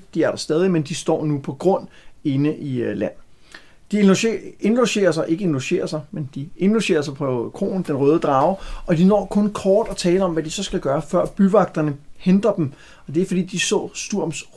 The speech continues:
rustning. Øh, de solamniske riddere, de fik, øh, lokal skylden for kataklysmen i Tarsis, og siden har de været fredløse i byen. Men takket være lidt magi fra Raistlin, så nøjes vagterne med at tage Flint, Sturm, Tanis, Giltanas og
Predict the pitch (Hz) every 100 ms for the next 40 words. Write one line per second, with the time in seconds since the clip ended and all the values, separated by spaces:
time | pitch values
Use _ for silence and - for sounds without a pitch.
0 | - 165 - - 131 - - - - -
1 | - _ - 165 170 196 170 190 180 185
2 | 190 180 175 180 180 185 - 185 175 147
3 | 135 135 - 190 165 - 202 190 180 -
4 | 143 147 143 - 196 - 190 - 143 156
5 | 131 151 165 - - - - - - 170
6 | 175 170 143 135 131 151 147 160 160 131
7 | 143 139 127 143 127 131 - - - -
8 | - 160 190 208 190 160 147 151 202 -
9 | - 156 151 180 - 180 170 151 143 -
10 | 135 - 151 139 131 - 117 190 202 -
11 | - 202 190 - 156 165 - 147 147 135
12 | 156 -